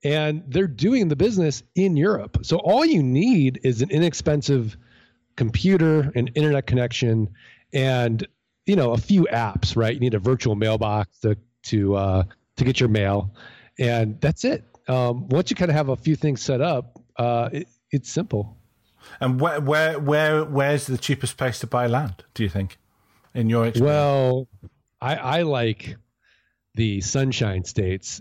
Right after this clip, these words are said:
Speaker 1: I like, so I like the
Speaker 2: <laughs>
Speaker 1: Southwest.
Speaker 2: Yeah.
Speaker 1: And I like Florida. Because
Speaker 2: Yeah.
Speaker 1: look, Jeff, nobody wakes up and thinks to themselves, "Boy, I'd really like some raw land today in Minnesota."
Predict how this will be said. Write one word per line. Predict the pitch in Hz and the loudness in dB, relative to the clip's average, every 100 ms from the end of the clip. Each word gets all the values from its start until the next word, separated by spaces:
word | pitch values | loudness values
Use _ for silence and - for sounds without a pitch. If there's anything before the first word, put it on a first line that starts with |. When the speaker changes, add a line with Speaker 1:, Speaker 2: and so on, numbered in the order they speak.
| - | -6
Speaker 1:
I | |
like, | 117 135 | -2 0
so | - | 0
I | 135 | 0
like | 151 151 | 0 -2
the | - | -2
Speaker 2:
<laughs> | - | -2
Speaker 1:
Southwest. | 156 160 - 147 143 - _ - | -2 -2 -2 0 -2 -6 _ -14
Speaker 2:
Yeah. | 101 101 - - - - | -12 -12 -18 -20 -18 -4
Speaker 1:
And | 143 | -2
I | 151 | 0
like | 151 139 | 0 -2
Florida. | - 131 143 147 143 139 135 123 - _ _ | -6 -2 0 2 2 0 0 -2 -6 _ _
Because | - 349 | -2 0
Speaker 2:
Yeah. | 349 | 2
Speaker 1:
look, | 190 | 0
Jeff, | - 294 165 | 2 0 2
nobody | 165 247 359 | 0 2 2
wakes | 180 139 - | 2 -2 -2
up | 123 110 | -2 -2
and | |
thinks | 95 120 | -2 -2
to | 123 | -2
themselves, | 107 113 107 | 0 0 0
"Boy, | 113 123 117 92 95 _ _ _ - | 2 2 2 -2 -4 _ _ _ -4
I'd | 113 104 | 0 2
really | 107 120 127 123 | 4 4 4 2
like | 120 117 117 | 2 0 0
some | 117 110 | 2 4
raw | 123 120 | 4 2
land | 120 123 123 | 2 2 0
today | 113 110 113 110 107 | 0 2 4 4 2
in | 98 92 101 | 0 -4 0
Minnesota." | 135 123 113 110 104 85 | 2 2 2 2 2 -2